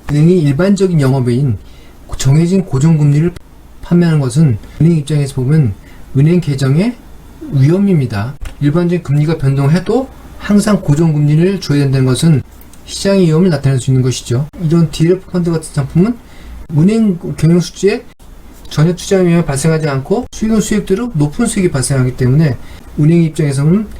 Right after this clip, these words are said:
수수료 베이스 상품을 키우는 것이 경영적인 동기에서도 굉장히 크다고 볼 수 있습니다. 물론 이 상품 구조에서 증권사, 자산운용사도 직접적인 자기 고객에 대한 위험, 경영 위험이 전혀 없기 때문에 무위험 수수료 장사를 하는 거나 똑같죠.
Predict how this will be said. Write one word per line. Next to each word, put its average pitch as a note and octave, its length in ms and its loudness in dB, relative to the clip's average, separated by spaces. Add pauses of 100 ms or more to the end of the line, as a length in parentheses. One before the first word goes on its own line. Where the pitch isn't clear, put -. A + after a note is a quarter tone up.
수수료 G3 380 -4
베이스 D3 200 0
상품을 D#3 480 -2 (300)
키우는 A3 340 0
것이 D#3 380 -2 (360)
경영적인 F#3+ 520 0
동기에서도 D3+ 580 0
굉장히 D3 460 0 (320)
크다고 G#3+ 360 0
볼 D3 100 0
수 - 140 -2
있습니다. C3 600 0
물론 E3+ 340 0
이 D3+ 100 0
상품 F3+ 320 -2
구조에서 C#3 560 -2
증권사, C#3+ 440 0
자산운용사도 C3+ 880 -2 (540)
직접적인 F3 560 -4
자기 D3+ 240 -4
고객에 C#3+ 400 -2
대한 C#3 220 0
위험, A2+ 300 -2 (100)
경영 D3 320 2
위험이 D#3+ 340 0 (220)
전혀 C#3 260 0
없기 C3 260 -2
때문에 C#3+ 440 2
무위험 D#3 520 0
수수료 F#3 360 0
장사를 C#3 300 -2
하는 C3+ 160 0
거나 D3+ 280 0
똑같죠. - 560 -4